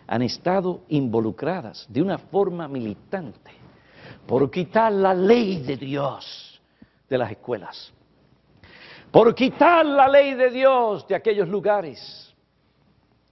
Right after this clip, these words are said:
y edificios que se reúnen los jueces de esta tierra. Quitar la ley de Dios.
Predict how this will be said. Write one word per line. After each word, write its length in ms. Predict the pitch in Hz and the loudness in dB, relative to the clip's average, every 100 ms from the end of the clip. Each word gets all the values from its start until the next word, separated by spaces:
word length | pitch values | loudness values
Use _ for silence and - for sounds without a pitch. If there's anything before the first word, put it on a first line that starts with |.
| _ _ | _ _
y 100 | - | 0
edificios 960 | 170 196 202 269 - 220 202 139 - - - _ _ _ _ _ _ _ _ _ - | 2 2 2 0 0 -6 -6 -8 -18 -20 -20 _ _ _ _ _ _ _ _ _ -6
que 120 | 160 | -2
se 120 | 226 | 2
reúnen 760 | 226 254 277 285 277 240 156 110 _ _ _ _ _ | 6 6 6 2 0 0 -6 -12 _ _ _ _ _
los 180 | 160 196 | 0 2
jueces 540 | 175 247 202 165 - | 4 2 0 -10 -10
de 80 | 170 | -8
esta 260 | 180 - 135 | -8 -8 -10
tierra. 760 | 139 160 131 - - - - _ _ _ - 104 156 _ _ _ _ _ _ _ _ _ _ _ _ _ _ _ _ - | -8 -12 -12 -18 -20 -20 -20 _ _ _ -20 -20 -20 _ _ _ _ _ _ _ _ _ _ _ _ _ _ _ _ -16
Quitar 400 | 185 202 277 277 | 0 4 4 4
la 240 | 269 254 | 6 6
ley 420 | 254 302 339 330 | 8 8 8 6
de 160 | 254 240 | 6 6
Dios. 760 | 320 370 349 311 269 - - | 6 8 8 6 2 -8 -20